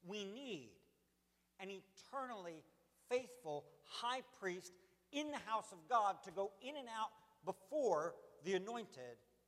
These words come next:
in the house of God. Stay with me. I know it's late in the sermon, but stay with me. You don't have to turn to these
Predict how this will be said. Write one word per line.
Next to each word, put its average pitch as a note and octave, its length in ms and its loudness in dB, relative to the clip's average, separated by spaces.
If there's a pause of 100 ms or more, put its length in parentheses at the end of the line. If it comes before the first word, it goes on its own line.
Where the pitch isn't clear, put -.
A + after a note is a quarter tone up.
(280)
in F3 100 -4
the E3 100 -2 (100)
house E3 500 0 (440)
of C3+ 60 -18 (100)
God. A#2 320 8 (1500)
Stay C#3+ 160 -4
with C#3 240 -6
me. A2 80 -20 (760)
I B2 80 -12
know B2 120 -4
it's B2+ 160 -10
late B2+ 180 -8
in C#3 80 -20
the B2 80 -20
sermon, A2 260 -16 (380)
but - 100 -20
stay C3 240 -10
with B2 240 -12
me. F#2+ 80 -20 (260)
You C#3+ 60 -18
don't C#3+ 80 2
have C#3+ 140 0
to - 200 -20
turn F3 220 -4
to C#3 60 -16
these B2+ 180 -18